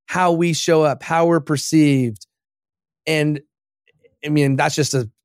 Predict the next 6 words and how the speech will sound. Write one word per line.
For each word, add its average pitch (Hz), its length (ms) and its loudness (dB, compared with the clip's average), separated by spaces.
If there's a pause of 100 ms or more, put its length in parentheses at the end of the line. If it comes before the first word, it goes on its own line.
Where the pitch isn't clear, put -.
(120)
small 151 560 0
sliver 175 480 2
of 131 140 -2
what 143 160 -2
self-awareness 147 640 -2
means, 131 400 -2